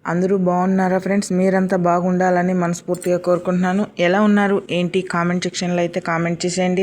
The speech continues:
లేట్ లేకుండా వీడియోలోకి అయితే వెళ్దాం. ఈ వీడియోలో ఈరోజు కువైట్లో బంగ్-, దినార్ రేట్ ఎలా ఉందో తెలుసుకుందాం ఫ్రెండ్స్. తెలుసుకునే ముందు చిన్న రిక్వెస్ట్ ఫ్రెండ్స్, మన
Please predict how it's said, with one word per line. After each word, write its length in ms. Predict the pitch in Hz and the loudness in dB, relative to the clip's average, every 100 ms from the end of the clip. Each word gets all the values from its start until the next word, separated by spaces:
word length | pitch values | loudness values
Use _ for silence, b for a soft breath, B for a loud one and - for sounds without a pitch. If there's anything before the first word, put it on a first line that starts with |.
| 185 | 2
లేట్ 200 | 170 170 | 0 0
లేకుండా 320 | 175 170 170 165 | -2 -2 -2 0
వీడియోలోకి 420 | 165 170 175 175 165 | 0 0 0 0 -2
అయితే 160 | 170 | -2
వెళ్దాం. 320 | 165 170 202 247 B B B B 202 | 0 0 0 -4 B B B B 2
ఈ 20 | 226 | 4
వీడియోలో 400 | 226 214 196 175 185 - 190 | 4 4 4 2 0 0 2
ఈరోజు 340 | 202 202 190 196 | 4 2 0 0
కువైట్లో 440 | 185 180 185 185 190 180 | 2 2 0 -2 -2 0
బంగ్-, 220 | 175 156 - - 160 160 | -2 -2 -6 -8 -4 0
దినార్ 320 | 180 185 180 | 2 2 2
రేట్ 160 | 175 170 160 | 0 0 0
ఎలా 160 | 170 170 | 0 0
ఉందో 180 | 165 170 | -2 -2
తెలుసుకుందాం 480 | 175 165 - 175 160 180 | -4 -6 -6 -6 -4 -4
ఫ్రెండ్స్. 220 | 220 226 175 | -4 -4 -4
తెలుసుకునే 420 | 170 - 202 208 | -4 -4 -2 0
ముందు 180 | 202 190 180 | 0 -2 -2
చిన్న 160 | 185 185 170 | -2 -2 -4
రిక్వెస్ట్ 420 | - 180 - 156 | -4 -6 -6 -6
ఫ్రెండ్స్, 220 | 180 190 175 | -6 -4 -4
మన 140 | 165 | -2